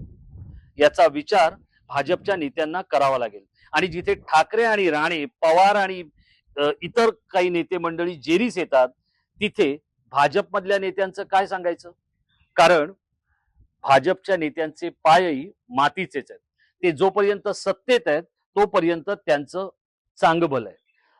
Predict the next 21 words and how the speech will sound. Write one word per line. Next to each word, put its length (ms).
ते 100
जरा 340
जरी 240
सत्तेपासून 720
दूर 160
गेले 360
तर 100
किरीट 420
सोमय्यांसारखा 1040
एखादा 480
नेता 500
या 200
नेत्यांनाही 760
वाटेला 400
लावू 180
शकतो. 360
आणि 120
त्यामुळेच 640
आता 240
येणाऱ्या 440
काळामध्ये 580